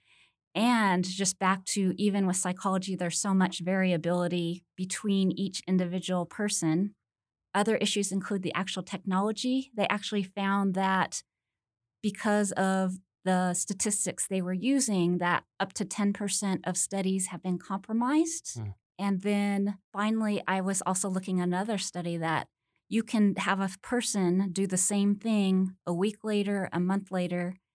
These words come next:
Speaker 1: and the brain scans will not be consistent.
Speaker 2: Yeah, those are interesting. And, and here's the thing. I wanna make sure that people understand this. When we critique or caution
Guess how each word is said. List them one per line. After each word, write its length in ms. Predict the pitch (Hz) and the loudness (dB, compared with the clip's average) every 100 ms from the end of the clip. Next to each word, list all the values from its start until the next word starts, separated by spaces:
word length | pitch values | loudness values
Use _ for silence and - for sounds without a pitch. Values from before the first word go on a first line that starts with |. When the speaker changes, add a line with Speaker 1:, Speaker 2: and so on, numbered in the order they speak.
| _ | _
Speaker 1:
and 120 | 185 185 | 0 0
the 80 | |
brain 280 | 180 190 196 | 0 0 0
scans 600 | 190 - 190 185 185 - - | 0 -2 0 2 2 -2 -2
will 120 | 180 | 0
not 220 | 180 - | 0 -2
be 100 | 185 | -6
consistent. 880 | 185 175 - 208 - 139 131 - - _ _ _ _ _ _ _ | -4 -4 -4 -4 -4 -6 -8 -12 -16 _ _ _ _ _ _ _
Speaker 2:
Yeah, 140 | 131 120 | 2 6
those 200 | 120 120 | 6 6
are 60 | |
interesting. 440 | 120 113 120 107 95 | 4 4 4 4 4
And, 160 | 117 | 4
and 160 | 110 127 | 4 4
here's 220 | 120 208 | 4 2
the 80 | 214 | 2
thing. 300 | - 127 98 - | 2 4 4 2
I 100 | 110 | 2
wanna 200 | 143 165 | 4 4
make 220 | 139 - | 4 0
sure 260 | - 113 | 2 4
that 160 | 101 - | 4 4
people 280 | - 101 98 | 2 4 4
understand 400 | 95 90 104 104 | 4 4 4 4
this. 140 | 92 | 4
When 140 | 104 104 | 6 8
we 120 | 165 | 6
critique 640 | - 101 - 120 95 - - _ _ - | 2 -2 2 2 2 -2 -18 _ _ 2
or 120 | 110 | 4
caution 840 | 101 - 120 120 113 - 87 92 | 4 2 4 4 4 2 4 2